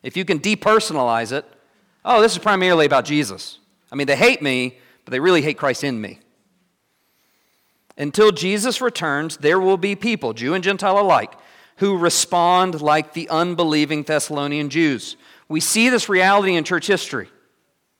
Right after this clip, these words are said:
The father of modern missions, William Carey, I don't encourage you to be a husband like he was, but be a missionary like William Carey. He traveled to India in seventeen ninety-three.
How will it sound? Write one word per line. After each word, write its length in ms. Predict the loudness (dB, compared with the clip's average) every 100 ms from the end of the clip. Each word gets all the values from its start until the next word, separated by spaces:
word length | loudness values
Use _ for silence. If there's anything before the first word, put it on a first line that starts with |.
| _ _ _ _ _ _ _ _ _ _ _ _ _ _ -16
The 100 | -2
father 360 | 4 4 4
of 80 | 2
modern 260 | 2 2 2
missions, 360 | -2 -2 -6
William 260 | -2 -2 -2
Carey, 280 | -2 0 0
I 40 |
don't 200 | -2 -6 -10
encourage 420 | -12 -6 -6 -4
you 60 |
to 80 | -8
be 420 | -8 -14 -16 -6
a 60 | -4
husband 380 | -2 -4 -4 -8
like 160 | -8
he 80 | -8
was, 260 | -6 -8 -10 _ _ _ _ _ _ _ _ _ _ _ _ _ _ _ _ _ _ -6
but 680 | -2 -2 -4 -20 -20 -10
be 140 | -2 0
a 40 |
missionary 500 | 0 -2 -6 -6 -8 -12 _ _ _ _ _ _ _ _ _ _ _ _ _ _ _ _ _ _
like 200 | -6 -4
William 280 | -4 -4 -6
Carey. 260 | -6 -4 -4
He 100 | -2
traveled 340 | 2 2 2
to 80 | -2
India 280 | -2 -2 -2
in 100 | -2
seventeen 360 | -4 -4 -6
ninety-three. 460 | -6 -6 -8 -10